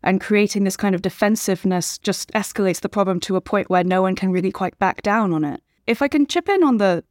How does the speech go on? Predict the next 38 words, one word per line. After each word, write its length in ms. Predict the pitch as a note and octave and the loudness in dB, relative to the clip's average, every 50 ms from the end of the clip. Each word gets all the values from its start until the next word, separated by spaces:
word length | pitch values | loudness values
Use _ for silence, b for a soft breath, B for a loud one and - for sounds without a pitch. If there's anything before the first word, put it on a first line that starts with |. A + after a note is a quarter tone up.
| _ | _
domestic 520 | - G3+ F#3 G#3 A3+ A#3+ - - - - - | -4 -2 0 0 0 0 -2 -4 -4 -4 -2
politics 560 | - A3+ B3+ B3+ B3 - - G3 - - - | 0 0 0 0 0 -2 -4 -6 -6 -6 -6
side, 440 | - - E3 D#3+ D#3+ D#3+ E3 D#3+ - - | -4 -2 -2 -2 -2 -2 -4 -4 -4 -4
I 100 | F3+ F3 | -2 -2
think, 240 | - A3 A3 - _ - - | -2 -2 -4 -4 _ -4 0
Eric, 300 | - A3+ A#3+ B3 A3+ - | 2 2 2 2 2 0
your 100 | A#3 G#3+ | -2 -2
question 400 | - - B3+ - - - D#4+ D4 | 0 -2 -2 -2 0 0 0 0
is 100 | B3 - | 0 0
sort 160 | - A#3+ A3+ | 0 0 0
of 80 | A3 G3 | 0 -2
assuming 480 | F#3+ - - - A#3 B3+ B3+ B3+ A3 | -4 -4 -2 0 0 2 2 2 0
that 160 | G3 F#3+ - | 0 -2 -2
China 260 | - - G#3 G3+ F#3+ F3 | -2 -2 0 0 0 -2
has 180 | - G#3 G#3 | -2 -4 -4
a 60 | G#3+ | -4
sort 140 | - - G#3 | -2 -2 -2
of 60 | G3 - | -2 -2
strategy 920 | - - - - C4+ C#4 - - C#4 A#3 - - F3 E3+ E3+ F3 F3 _ - | -4 -4 -2 -2 -2 -2 0 -2 -4 -2 -2 -2 -2 0 0 -2 -4 _ -2
when 160 | - G3+ F#3+ | 0 2 2
it 100 | G3 - | 2 0
comes 300 | - - G3+ G3 F#3+ - | 0 0 0 0 -2 -2
to 100 | - G3+ | -2 -4
dealing 540 | F3 - G3 G3 G#3+ G#3 G3+ G3 F#3+ F#3 F3+ | -2 0 0 0 2 2 2 2 2 0 0
with 280 | F3 F#3 F3+ F3+ F3 - | 0 0 0 0 0 0
overseas 640 | F#3+ F#3+ F#3+ F#3+ F#3+ F3 - - F#3+ F#3 F3+ E3 | 0 0 2 0 -2 -4 -4 -2 -2 -2 -2 -4
debt 480 | - - G3+ F#3+ F#3+ F#3+ E3+ D3+ - - | -4 -2 0 0 2 0 -2 -4 -6 -4
in 120 | F3 F3 | -4 -4
its 100 | E3+ - | -4 -4
foreign 320 | - - - F#3 F3+ F3+ E3+ | -4 -2 0 0 0 0 -2
policy, 580 | - - G#3+ G#3 G3+ F#3+ - - - F3+ F3 | -2 -2 -2 0 0 0 -2 -2 -2 -2 -2
and 160 | - F#3+ G#3 G3+ | 0 0 0 2
I'm 120 | G3 G#3 | 2 2
not 180 | A3 A#3+ B3 - | 2 2 0 0
sure 240 | - - C4+ C4 | -2 -2 0 2
that's 200 | A3+ A3 G3 - | 2 0 0 -2
so 260 | - - - G#3 G3+ - | -4 -4 -2 -2 -2 -2
clear-cut. 800 | - - G3+ F#3+ F3+ - - - A#3+ G3+ D3+ - - - - | -2 -4 -2 -2 -2 -4 -4 -2 0 0 0 -2 -6 -16 -20